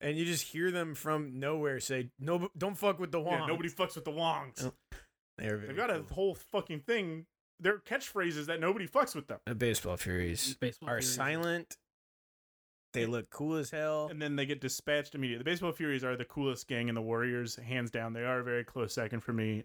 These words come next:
Speaker 2: to the Wongs, but the fact that the Wongs are just so much more powerful, uh,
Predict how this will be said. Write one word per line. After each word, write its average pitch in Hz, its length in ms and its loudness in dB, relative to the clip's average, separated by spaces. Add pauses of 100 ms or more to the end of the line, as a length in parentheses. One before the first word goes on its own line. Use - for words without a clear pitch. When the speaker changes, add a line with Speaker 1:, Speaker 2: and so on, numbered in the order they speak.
(160)
Speaker 2:
to 127 100 0
the 113 80 2
Wongs, 110 380 2
but 120 100 -4
the 123 80 -8
fact 135 360 -2
that 123 140 -2
the 120 80 -2
Wongs 123 360 2
are 113 100 -2
just - 320 0
so 127 140 2
much 120 200 0
more 113 140 0
powerful, 113 640 0 (480)
uh, 107 240 2